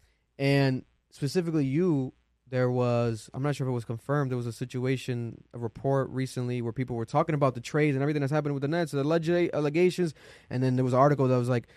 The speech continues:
"But people are not talking about David Duke's, uh, extension. Where is your state? Is this accurate?" Um,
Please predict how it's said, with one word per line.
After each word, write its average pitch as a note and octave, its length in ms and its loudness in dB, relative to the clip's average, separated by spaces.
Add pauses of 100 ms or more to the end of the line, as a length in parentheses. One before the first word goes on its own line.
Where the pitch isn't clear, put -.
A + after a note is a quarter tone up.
(180)
"But C3 340 2
people A#3 260 2
are A#3 40 4
not A#3 140 6
talking A3+ 200 2
about G#3+ 180 4
David G3+ 260 4
Duke's, A3+ 460 -2
uh, C#3+ 680 4
extension. D#3+ 680 0 (240)
Where F#3 240 4
is F3 100 4
your F3+ 80 2
state? - 380 0
Is C3+ 160 2
this D#3+ 440 0 (120)
accurate?" F3 600 2 (520)
Um, C3 480 4